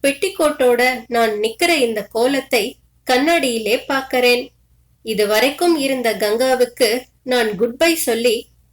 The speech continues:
ரொம்ப நாழி ஆயிடுத்து. மருந்து குடிக்கிற மாதிரி ஒரே மூச்சிலே, ஐயோ, தொண்டையெல்லாம், வயிறெல்லாம், குடலெல்லாம், நெஞ்செல்லாம்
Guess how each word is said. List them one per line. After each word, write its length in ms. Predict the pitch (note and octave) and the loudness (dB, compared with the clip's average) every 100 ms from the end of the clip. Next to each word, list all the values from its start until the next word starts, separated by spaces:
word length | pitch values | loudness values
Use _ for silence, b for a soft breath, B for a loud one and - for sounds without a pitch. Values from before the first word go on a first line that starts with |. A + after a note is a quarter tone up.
| _ _ | _ _
ரொம்ப 420 | A#3 A3 C4+ D4+ E4 | 0 0 2 2 2
நாழி 420 | B3 A3 A3+ C4+ | 2 0 0 0
ஆயிடுத்து. 720 | G#3+ G3+ G3 G3+ - G#3+ D3 - _ _ _ _ _ _ _ _ - | 0 -2 -2 -6 -6 -6 -6 -10 _ _ _ _ _ _ _ _ -4
மருந்து 520 | C#4+ E4 G4 F#4 F4 | 0 2 2 0 -2
குடிக்கிற 440 | D#4 C#4 B3+ A3 G#3 | -2 -2 -2 -2 -2
மாதிரி 480 | G#3 C#4 B3 - _ - | -2 0 -2 -4 _ -6
ஒரே 540 | A3 A#3 B3 D4+ F4+ | 2 4 4 4 2
மூச்சிலே, 520 | C4 A#3+ - A#3 A3+ A3+ - _ _ _ _ _ _ _ _ - | 2 0 0 0 0 0 -8 _ _ _ _ _ _ _ _ -8
ஐயோ, 480 | G3 G#3 C#4+ D4 - _ _ _ _ _ E4+ | -6 -2 -2 -2 -8 _ _ _ _ _ 0
தொண்டையெல்லாம், 1040 | E4+ G#4 A4 F4+ C4+ B3 A#3+ G#3 B3+ A3+ - _ _ _ G3+ | 2 2 2 2 0 0 0 -2 -4 -6 -14 _ _ _ -4
வயிறெல்லாம், 960 | A#3 D#4 F4+ E4+ B3+ B3+ B3 G#3+ C#4 - _ _ _ | 0 2 2 0 0 -2 -2 -2 -6 -10 _ _ _
குடலெல்லாம், 960 | - E4 F#4+ F4+ C#4 C4 C4 A#3 B3 C#4+ _ _ _ - | 0 2 2 2 0 0 0 0 -2 -6 _ _ _ -6
நெஞ்செல்லாம் 1000 | C4+ D#4 F4+ F#4+ F#4 C4+ C4+ A3+ C4 | -2 2 2 4 2 2 0 -2 -4